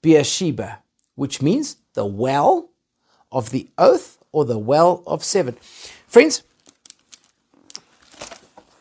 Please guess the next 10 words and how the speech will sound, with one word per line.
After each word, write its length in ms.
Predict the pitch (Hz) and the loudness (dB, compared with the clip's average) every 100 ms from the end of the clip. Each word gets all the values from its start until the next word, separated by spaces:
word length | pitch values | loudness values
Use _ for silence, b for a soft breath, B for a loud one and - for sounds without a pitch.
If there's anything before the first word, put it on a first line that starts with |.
| _ _ _ _ _ _ _ _ _ _ _ _ _ _ | _ _ _ _ _ _ _ _ _ _ _ _ _ _
they 160 | - 147 | -6 -6
kept 460 | - 160 165 - | -6 -8 -8 -10
digging 320 | 170 131 127 | -8 -4 -4
wells. 340 | 123 113 104 - _ _ _ _ _ _ b b b b b b | -4 -8 -12 -18 _ _ _ _ _ _ b b b b b b
While 320 | 123 160 202 | 4 6 8
the 80 | 214 | 4
peace 300 | - 262 - | 2 -2 -2
treaty 300 | - 233 226 | -4 -4 -2
is 140 | 214 | -2
happening, 500 | 175 190 214 208 208 | -2 -4 -4 -6 -8